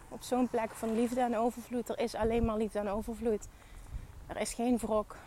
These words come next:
er is geen resentment, als het ware, helemaal niks. Het is oké. Niemand neemt jou iets kwalijk. Dus stop ook met jezelf iets kwalijk te nemen. Want je pijnigt jezelf onnodig.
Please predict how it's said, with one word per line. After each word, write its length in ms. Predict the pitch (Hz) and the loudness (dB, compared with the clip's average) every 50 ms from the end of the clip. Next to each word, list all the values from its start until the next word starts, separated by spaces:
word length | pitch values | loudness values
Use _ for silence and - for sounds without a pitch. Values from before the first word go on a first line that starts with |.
| - - 214 | -16 -14 -10
er 60 | - | -8
is 140 | 226 214 - | -8 -8 -4
geen 360 | - - 233 233 233 233 233 220 208 | 0 2 4 4 6 4 2 0 0
resentment, 760 | 220 240 233 208 208 233 214 220 - - 202 202 196 196 - | 2 4 4 6 6 4 4 4 0 -2 -4 -4 -4 -4 -6
als 160 | - 208 - | -8 -8 -6
het 100 | - 214 | -8 -6
ware, 300 | - 208 202 202 196 202 | -4 -2 -2 -2 -2 -4
helemaal 260 | 202 214 240 254 247 233 | -2 0 2 2 4 4
niks. 400 | 214 202 202 196 - - - - - - - - - - - - - - - - | 2 2 0 -2 -4 -8 -10 -10 -14 -16 -16 -16 -18 -20 -20 -20 -20 -20 -18 -12
Het 100 | - - | -6 -4
is 140 | 233 208 214 | -4 -2 -2
oké. 360 | 214 - - 208 196 196 185 - - - - - - - - - - - - - - - - - - - - - | -2 -2 -2 -4 -4 -4 -4 -6 -8 -12 -12 -14 -18 -16 -14 -14 -12 -12 -14 -16 -16 -16 -16 -16 -16 -14 -4 2
Niemand 380 | 214 226 254 247 226 214 - | 4 6 6 6 6 2 0
neemt 260 | - 214 208 208 202 - | 0 0 0 0 -2 -2
jou 140 | 196 190 | -2 -2
iets 160 | - 196 - - | -2 -4 -6 -8
kwalijk. 440 | - 190 180 180 190 190 185 - - - - - - - - - - - | -8 -6 -6 -6 -6 -8 -10 -10 -12 -10 -10 -10 -10 -10 -12 -14 -10 -4
Dus 180 | - 202 - - | -2 0 0 0
stop 260 | - - 226 - - | 2 0 0 0 2
ook 200 | 190 196 185 - | 0 0 0 -2
met 160 | 185 175 - | -6 -8 -6
jezelf 380 | - 175 - 196 185 175 180 - | -6 -4 -2 0 0 0 -2 -4
iets 140 | 190 - | -8 -12
kwalijk 320 | - - - - - - - | -10 -6 -6 -6 -6 -6 -10
te 80 | - | -10
nemen. 340 | 190 185 - 190 190 196 196 - - - - | -12 -10 -10 -10 -8 -8 -10 -10 -10 -10 -4
Want 180 | - 214 - | -4 -4 -4
je 60 | - 202 - | -4 -6 -2
pijnigt 420 | - 196 196 226 220 220 208 - - | -2 0 2 2 0 0 -2 -4 -6
jezelf 440 | 226 202 - 190 190 190 185 - - | -6 -4 -4 -6 -6 -4 -4 -4 -4
onnodig. 560 | - 202 190 185 170 175 180 180 - 170 | -4 -6 -6 -6 -6 -8 -10 -12 -12 -14